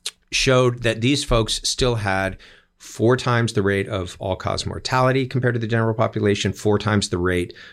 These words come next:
of psychiatric hospitalization for things other than gender dysphoria than the general population, and most concerningly,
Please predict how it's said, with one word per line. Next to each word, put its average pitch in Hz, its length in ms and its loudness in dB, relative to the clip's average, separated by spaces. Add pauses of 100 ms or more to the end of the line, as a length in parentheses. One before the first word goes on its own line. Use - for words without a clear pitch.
(100)
of 98 120 0
psychiatric 95 540 -4
hospitalization 95 880 0
for - 140 -2
things 107 340 0
other 113 280 2
than 113 180 2
gender 107 320 2
dysphoria 110 680 -2 (400)
than 110 160 4
the 104 60 4
general 98 340 2
population, 95 840 -2 (380)
and 110 140 4
most 151 200 2
concerningly, 120 680 2